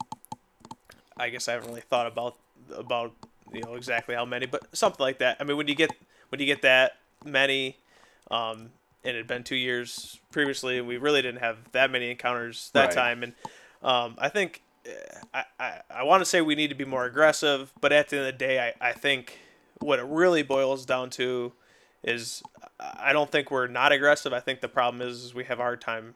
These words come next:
Speaker 1: we still have a hard time judging how far those bulls are, and that lack, the lack of experience and, and, and know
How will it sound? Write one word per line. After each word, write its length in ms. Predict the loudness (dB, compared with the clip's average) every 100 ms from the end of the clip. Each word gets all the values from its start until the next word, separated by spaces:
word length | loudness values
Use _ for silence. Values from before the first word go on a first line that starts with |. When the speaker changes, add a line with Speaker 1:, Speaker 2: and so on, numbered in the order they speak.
| _
Speaker 1:
we 80 | -16
still 200 | 2 4
have 100 | 4
a 40 |
hard 140 | 2 -2
time 220 | -6 -4
judging 400 | -4 -4 -6 -8
how 180 | -4 -4
far 280 | -2 -2 -2
those 180 | -6
bulls 320 | -8 -8 -6 -4
are, 380 | -4 -4 -8 -12 -20 -20 -4
and 440 | 2 2 0 -8 -18 -20 0
that 280 | 2 2 0
lack, 340 | -2 -2 -4 _ -14
the 160 | 2
lack 260 | 6 6 4
of 80 | -6
experience 640 | -8 -6 -4 -4 -6 -8
and, 240 | -10 -12 -10
and, 220 | -4 -4 -2
and 220 | -4 -2 -2
know 460 | -2 -2 -6 -8